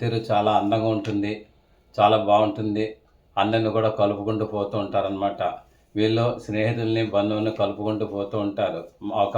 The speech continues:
మాట తీరుతోటే. వీళ్ళు అటువంటి మాట చాకచక్యం ఉంది. ఏది ఎక్కడ ఎలా మాట్లాడో, బ్యాలెన్స్గా మాట్లాడే అవకాశాలు వీళ్ళకి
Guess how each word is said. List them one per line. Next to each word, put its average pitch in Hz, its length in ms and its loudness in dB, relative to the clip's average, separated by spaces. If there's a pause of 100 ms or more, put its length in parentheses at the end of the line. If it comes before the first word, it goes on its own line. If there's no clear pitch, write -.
(140)
మాట 98 180 0 (160)
తీరుతోటే. 98 540 -6 (380)
వీళ్ళు 107 260 4 (120)
అటువంటి 110 280 0
మాట 101 320 2 (240)
చాకచక్యం 113 580 0
ఉంది. 117 280 -2 (500)
ఏది 113 200 4
ఎక్కడ 113 220 0
ఎలా 117 280 6
మాట్లాడో, 110 480 2
బ్యాలెన్స్గా 107 640 2 (100)
మాట్లాడే 104 320 0
అవకాశాలు 104 560 0
వీళ్ళకి 104 340 -4